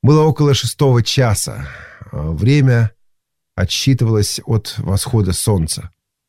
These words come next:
Около шестого часа означает, э, в современном исчислении двенадцать часов дня.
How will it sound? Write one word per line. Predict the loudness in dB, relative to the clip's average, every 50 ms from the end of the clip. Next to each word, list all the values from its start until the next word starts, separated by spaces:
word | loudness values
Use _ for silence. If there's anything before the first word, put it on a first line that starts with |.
| _ _ _ _ _ _ _ -2
Около | -2 0 2 0 0
шестого | -2 -2 -2 0 0 0 0
часа | 2 2 2 2 2 2 0 -2 -2 -4 _ _ _ _ _ _ _ _ _
означает, | -4 -2 0 0 2 2 2 4 2 2 0 -6 -12 -16 -18 _ _ _
э, | -6 -4 -2 -2 -2
в | -4 -6
современном | -6 -6 -4 -2 0 2 2 2 2 2 0 0 -2
исчислении | -4 -4 -8 -12 -8 -4 0 0 2 2 0 -2 -4 _ _ _ _ _ _ _ -2
двенадцать | 0 2 2 2 0 -2
часов | -6 -4 -2 -2 0
дня. | 2 2 2 2 0 -4 -8